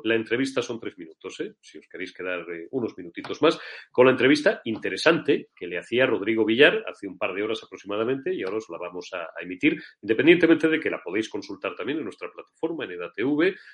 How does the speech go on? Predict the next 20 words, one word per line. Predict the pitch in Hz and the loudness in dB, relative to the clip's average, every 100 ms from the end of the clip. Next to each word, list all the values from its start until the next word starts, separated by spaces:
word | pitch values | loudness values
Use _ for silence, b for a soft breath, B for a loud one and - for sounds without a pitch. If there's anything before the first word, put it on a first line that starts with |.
| B | B
dentro | - 90 90 92 | -12 -10 -8 -6
de | 92 | -6
otros | 90 85 | -8 -14
muchos | 95 - 90 | -16 -14 -10
virales | 101 139 147 165 | 2 4 4 -2
que | - | -8
vamos | 87 87 - | -10 -10 -10
subiendo | 87 95 90 | -8 -6 -6
a | |
lo | 78 | -4
largo | 87 85 87 | -4 -4 -6
del | 95 | -4
día, | 131 156 | -4 -4
pues | 95 | -6
también | 98 117 | -2 0
la | 110 | 0
entrevista | 107 110 107 | -2 -6 -6
de | 101 | -6
Rodrigo | 95 107 104 | -4 -4 -4
Villar | 95 113 123 | 0 0 0